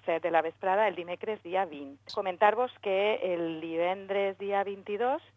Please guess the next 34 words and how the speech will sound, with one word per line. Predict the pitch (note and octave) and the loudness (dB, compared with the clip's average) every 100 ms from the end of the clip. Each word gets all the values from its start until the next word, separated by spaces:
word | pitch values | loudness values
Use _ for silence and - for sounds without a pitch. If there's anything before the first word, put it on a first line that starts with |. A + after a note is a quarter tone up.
| - | 2
a | F3+ E3 E3 | 6 6 4
l'edifici | D#3 D#3 F3+ - | 0 -4 -10 -10
Innova, | F3+ F#3+ A#3 B3+ F4+ - | -10 -4 -2 -2 -4 -6
a | - - | -6 -2
partir | F3 F#3 | -2 0
de | F3+ F3 | 0 4
les | F3 | 4
deu | F3+ F#3 F3+ | 4 2 4
de | F#3 | 4
la | F#3 | 4
nit, | G#3+ C4+ - | 0 -6 -6
tindrem | F#3 F3 F3+ G3+ A#3+ | -10 -2 0 0 0
la | E3+ | -2
mostra | F3+ - G3 | -2 -2 -4
de | |
música | F3 F3+ G#3+ | -2 -6 -6
en | A3+ | -2
valencià, | F#3 D3 D3+ - C#3 - _ _ _ | 0 -2 -4 -4 -4 -6 _ _ _
com | F#3 F3 | -10 -2
cada | E3+ D#3+ E3 F3 | 4 6 6 4
any, | A#3 C#4+ C4+ _ | 0 -4 -12 _
convoquem, | G#3+ G3 F#3 G3+ F#3+ A#3+ C4+ | -4 0 0 2 0 0 -6
eh, | D3+ D3+ C#3+ - - _ - G#2 | -6 -6 -6 -10 -16 _ -20 -12
grups | G#3+ G#3 - - - - - | -10 -10 -10 -20 -20 -16 -6
emergents | G3+ F#3+ - A3 A#3 D4 - - - | 0 0 2 0 0 -2 -10 -20 -8
que | G#3 F#3+ | -4 2
canten | G3 F#3+ F#3+ | 2 2 2
en | F#3+ | 4
valencià | G3 A3 - D#4 A4 - - | 2 2 0 0 0 -8 -14
i | A3 G#3 G3 F#3 | -6 -2 0 0
enguany | F#3 F#3+ F#3+ | 2 2 4
tenim | F#3+ G#3 A#3 | 0 0 -2
a | F3+ | -4
Meteor, | D#3+ E3+ D#3+ E3+ G#3 D4 | -4 -6 -2 2 4 2